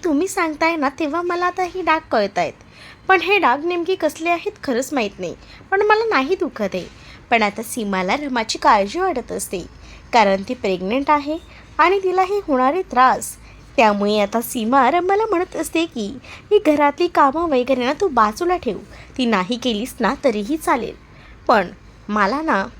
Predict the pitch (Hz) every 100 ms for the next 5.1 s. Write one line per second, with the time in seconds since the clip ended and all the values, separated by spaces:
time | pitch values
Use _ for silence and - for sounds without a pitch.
0 | - 359 349 370 370 269 277 277 359 302
1 | 202 190 302 311 302 285 302 240 202 185
2 | 190 196 160 143 - - - - 185 196
3 | 196 - - - 190 220 220 185 208 208
4 | 202 277 311 226 294 349 247 208 196 208
5 | 175